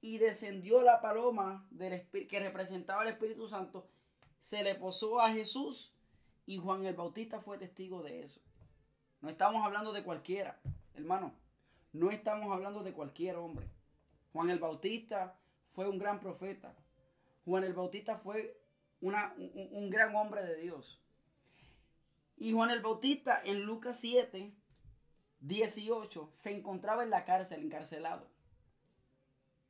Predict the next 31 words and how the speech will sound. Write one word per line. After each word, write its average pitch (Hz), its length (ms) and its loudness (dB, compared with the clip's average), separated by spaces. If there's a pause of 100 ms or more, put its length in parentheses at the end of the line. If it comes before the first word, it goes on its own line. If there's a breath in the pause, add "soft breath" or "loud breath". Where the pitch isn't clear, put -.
(580)
En 185 160 4
otras 247 260 0
palabras, 233 540 6
a 185 100 0
Juan 185 160 0
el 185 80 -2
Bautista 190 420 2
le 226 100 0
llegó 190 240 -4
el 202 100 -6
día 202 180 2
malo. 196 360 4 (380)
¿Cuál 240 200 2
es 254 100 6
el 247 80 4
día 247 160 4
malo? 247 260 4 (280 soft breath)
Le 202 160 0
llegó 202 240 0
el 220 100 -2
día 233 140 2
de 226 80 -2
su 220 180 -6
prueba, 202 420 -2 (200 soft breath)
le 185 160 0
llegó 190 240 0
el 208 160 -10
día 226 200 2
de 208 120 4
la 185 80 4
aflicción. 185 720 -8